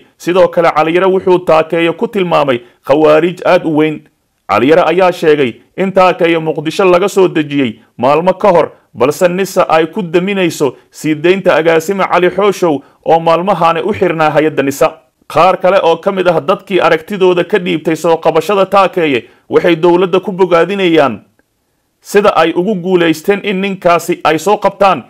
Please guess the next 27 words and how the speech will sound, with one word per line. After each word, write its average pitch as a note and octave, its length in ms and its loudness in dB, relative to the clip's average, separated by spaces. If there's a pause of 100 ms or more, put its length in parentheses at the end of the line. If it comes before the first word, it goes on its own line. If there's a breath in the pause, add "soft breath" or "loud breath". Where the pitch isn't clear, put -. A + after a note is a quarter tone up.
(160 soft breath)
isla D3+ 260 0
markaasina E3+ 560 0
godka E3+ 380 0
Jilcow D#3+ 420 0
ay C#3+ 100 2
keenaan. C#3+ 400 0 (240 soft breath)
Sufyaan D#3+ 480 0
Taakeeye F3 500 0
ayaa D#3+ 260 2
waraysi F3 480 2
uu F3+ 180 2
bixiyey E3+ 380 -2
bilihii F3+ 360 -2
la E3+ 120 2
soo G3 220 -2
dhaafay, D3 400 0 (280 soft breath)
wuxuu D#3+ 260 0
dowladda E3+ 520 0
si G#3+ 160 -6
cad F3+ 240 0
ugu F3+ 200 -4
tilmaamay D3+ 600 0 (280 soft breath)
gaalo. D#3+ 500 2
Wuxuu F3+ 320 0
sidoo F#3+ 320 0
kale F3+ 220 2
sheegay C#3 420 0